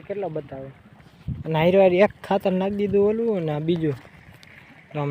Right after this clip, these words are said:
નાખી જવાનું, ઢગલા કરી દેવાના. મોરમાં ઢગલા કરી દેવી થોડુંક છે ને એટલે.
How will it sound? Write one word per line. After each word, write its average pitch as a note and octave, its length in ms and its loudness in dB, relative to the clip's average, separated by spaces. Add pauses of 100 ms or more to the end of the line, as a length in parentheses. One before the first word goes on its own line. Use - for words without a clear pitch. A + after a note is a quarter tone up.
નાખી D#3+ 320 -2
જવાનું, C3 320 -6 (180)
ઢગલા D#3 360 -2
કરી C#3+ 220 -6
દેવાના. C3 320 -10 (500)
મોરમાં E3 360 -4
ઢગલા D#3+ 320 -6
કરી E3 180 -14
દેવી D3+ 260 -4
થોડુંક D3+ 300 -2
છે F3 100 -2
ને E3+ 100 -2
એટલે. C#3 260 -8